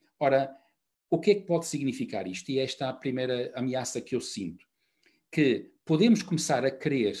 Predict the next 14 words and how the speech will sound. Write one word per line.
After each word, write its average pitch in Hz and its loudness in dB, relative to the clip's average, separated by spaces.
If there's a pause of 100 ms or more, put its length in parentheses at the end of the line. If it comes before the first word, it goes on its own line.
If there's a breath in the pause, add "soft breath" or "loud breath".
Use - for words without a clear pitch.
(120)
socialmente 120 0
identificar 131 -2 (400)
pessoas 143 2
ou 127 2
grupos 139 -2
perigosos 107 -4 (680 loud breath)
que, 143 4 (400)
eh, 123 2
não 180 4
se, - -2
não 196 6
o 170 0
são 139 0
porque 120 -2